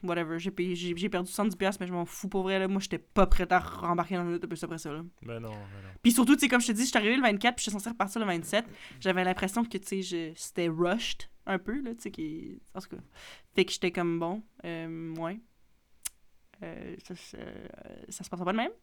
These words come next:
Speaker 1: Mais là, finalement, dans le fond, c'est parce que mon chum, lui, il partait comme le vingt et un, puis il restait jusqu'au jour de l'an, jusqu'au deux janvier, puis après ça, il revenait avec son ami, euh, en auto. Fait que finalement, ben, je suis revenue avec eux en auto le deux.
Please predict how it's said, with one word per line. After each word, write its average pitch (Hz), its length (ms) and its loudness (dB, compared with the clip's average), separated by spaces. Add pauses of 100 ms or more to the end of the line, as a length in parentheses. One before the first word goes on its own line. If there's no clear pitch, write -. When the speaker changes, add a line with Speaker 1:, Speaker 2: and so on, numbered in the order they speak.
(400)
Speaker 1:
Mais 202 80 2
là, 214 60 6
finalement, 214 420 6
dans 220 100 6
le 196 60 2
fond, 233 140 2
c'est 233 80 -6
parce - 140 -2
que 208 100 -2
mon 190 140 2
chum, 247 220 0
lui, 240 500 2
il 208 100 -2
partait 196 320 2
comme 240 120 2
le 214 60 2
vingt 190 200 0
et 202 60 0
un, 262 200 0
puis 214 140 -4
il 190 80 0
restait 220 320 2 (760)
jusqu'au 220 300 2
jour 202 160 2
de 190 80 4
l'an, 208 420 4
jusqu'au 202 400 -2
deux 196 140 2
janvier, 196 540 0
puis 233 100 -2
après 190 240 -2
ça, 214 100 -4
il 208 80 -2
revenait 180 240 0
avec 180 180 0
son 196 140 -4
ami, 190 640 0 (400)
euh, 147 400 -6
en 170 220 -2
auto. 220 340 -2 (720)
Fait 175 180 0
que 175 300 0
finalement, 175 340 2
ben, 190 80 2
je 190 60 0
suis 196 80 -2
revenue 185 200 2
avec 180 240 -2
eux 185 140 2
en 185 100 0
auto 185 300 2
le 170 100 2
deux. 160 180 -2